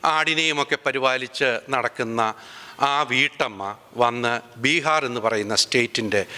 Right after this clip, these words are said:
മുഖ്യമന്ത്രിയായി സത്യപ്രതിജ്ഞ ചെയ്യുകയാണ്.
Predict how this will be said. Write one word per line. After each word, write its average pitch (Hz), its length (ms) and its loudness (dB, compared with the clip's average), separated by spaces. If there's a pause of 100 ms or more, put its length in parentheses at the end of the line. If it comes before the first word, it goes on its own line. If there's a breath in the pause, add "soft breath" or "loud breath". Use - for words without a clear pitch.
(240 loud breath)
മുഖ്യമന്ത്രിയായി 117 800 0
സത്യപ്രതിജ്ഞ - 680 -2
ചെയ്യുകയാണ്. 82 540 -4